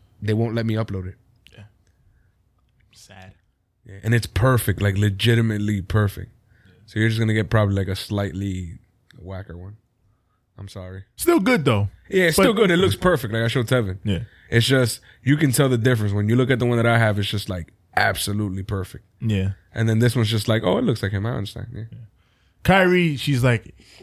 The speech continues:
Speaker 2: "We want all three." And Io and Dakota reiterate that point. "We want all three."
Speaker 1: All three.
Speaker 2: Yeah. Next match. E C three
Speaker 1: Changing the game.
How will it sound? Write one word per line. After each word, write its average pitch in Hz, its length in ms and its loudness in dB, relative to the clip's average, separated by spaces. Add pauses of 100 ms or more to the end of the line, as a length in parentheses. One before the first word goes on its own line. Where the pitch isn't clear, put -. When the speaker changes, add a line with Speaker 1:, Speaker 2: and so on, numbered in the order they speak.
Speaker 2:
"We 180 280 4
want 147 380 2 (120)
all 143 240 4
three." 117 400 0 (260)
And 101 240 -4
Io 135 240 4
and 127 120 0
Dakota 131 300 2
reiterate 123 420 2
that 95 160 -8
point. - 280 -14
"We 113 220 2
want 113 320 -2
all 107 140 -6
three." 180 300 -2 (460)
Speaker 1:
All 95 140 0
three. 98 380 0 (180)
Speaker 2:
Yeah. 98 120 -12 (760)
Next 170 180 2
match. 131 500 0 (520)
E 240 220 4
C 208 280 2
three 165 480 0 (320)
Speaker 1:
Changing 95 360 -20
the 92 60 -20
game. 95 280 -20